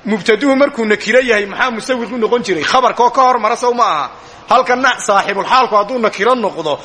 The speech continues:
musawiqaadkiisa waxaa ka mid a xaaladu inay xagga hore marto. Muuxishan hadda xaggii horay martay. Dalalunna waa saaxiibul xaalkii oo xagga dambe u maray. Musawiq buu iska noqonayaa.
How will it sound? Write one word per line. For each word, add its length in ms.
musawiqaadkiisa 920
waxaa 220
ka 120
mid 120
a 60
xaaladu 400
inay 120
xagga 220
hore 160
marto. 300
Muuxishan 440
hadda 180
xaggii 240
horay 220
martay. 300
Dalalunna 440
waa 160
saaxiibul 380
xaalkii 300
oo 60
xagga 240
dambe 260
u 60
maray. 220
Musawiq 400
buu 160
iska 180
noqonayaa. 480